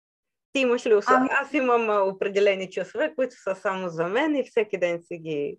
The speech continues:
Speaker 1: си ги отделям. Ти имаш ли свои часове? И как, как
Speaker 2: Ами
Speaker 1: ти намираш това време, за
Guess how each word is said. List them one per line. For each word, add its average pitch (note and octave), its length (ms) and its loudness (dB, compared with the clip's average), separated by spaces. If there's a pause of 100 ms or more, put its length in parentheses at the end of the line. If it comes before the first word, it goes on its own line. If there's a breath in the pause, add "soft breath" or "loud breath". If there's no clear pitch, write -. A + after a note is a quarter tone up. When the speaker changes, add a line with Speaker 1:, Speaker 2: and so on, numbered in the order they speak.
(420 loud breath)
Speaker 1:
си G3 100 0
ги E3+ 140 2
отделям. A#3+ 420 2
Ти D#4 80 -4
имаш D4+ 360 0
ли G#3+ 120 0
свои G3 320 -4
часове? D#3+ 580 -6 (420 loud breath)
И A#3 160 -2
как, C#4 280 -2 (140 loud breath)
как - 140 -6
Speaker 2:
Ами C#4+ 220 2
Speaker 1:
ти C#4+ 80 -2
намираш B3 580 2
това G3 260 -2
време, G3 420 -2
за A3 140 -8